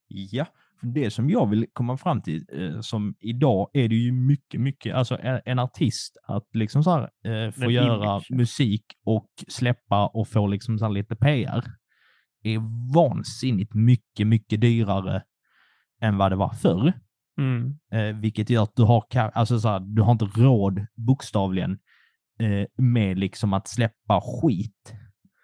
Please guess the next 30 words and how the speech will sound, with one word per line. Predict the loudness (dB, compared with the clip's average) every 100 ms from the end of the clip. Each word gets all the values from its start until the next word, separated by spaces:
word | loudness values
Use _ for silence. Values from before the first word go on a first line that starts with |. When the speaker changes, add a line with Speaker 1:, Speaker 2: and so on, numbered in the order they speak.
| _ _ _ _ _ -10
Speaker 1:
eh, | -8 -6 -8
som | -4 -4 -2 -6 -6
är | -8
till | -8 -10 -10
en | -6 -4
liten, | -4 -4 -4 -4
liten | -6 -6 -6
publik. | -4 -4 -4 -6 _ -20 _ _ _ -8
Eh, | -6 -4
och | -2
i | -4
så | 0 0
fall | 0 -2 -4
så | -6
är | -6
det | -4
liksom | -6 -6
så | -4
här, | -4
i | 0
så | -2
fall | 0 -2
hade | 0 -2
den | -2 0
där | -2
subgruppen | -4 -4 -4 -2 -2 -4 -6 -4
hittat | -4 -6 -8
liksom | -8 -8 -10 -6
dit | -8 -8
ändå. | -8 -6 -6